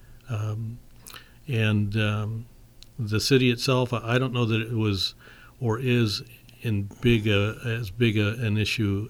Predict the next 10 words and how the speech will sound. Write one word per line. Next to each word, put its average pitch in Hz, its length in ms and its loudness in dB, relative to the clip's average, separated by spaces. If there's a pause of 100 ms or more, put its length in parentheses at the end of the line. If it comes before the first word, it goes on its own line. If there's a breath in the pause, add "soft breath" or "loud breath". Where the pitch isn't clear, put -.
economically, 104 920 -2 (520 soft breath)
uh, 117 320 -4
but 107 240 -2
certainly 110 460 2
their, 104 240 0
their, 110 420 -2
their 107 320 -2
issue 107 380 2
with 95 240 -2
water 110 440 0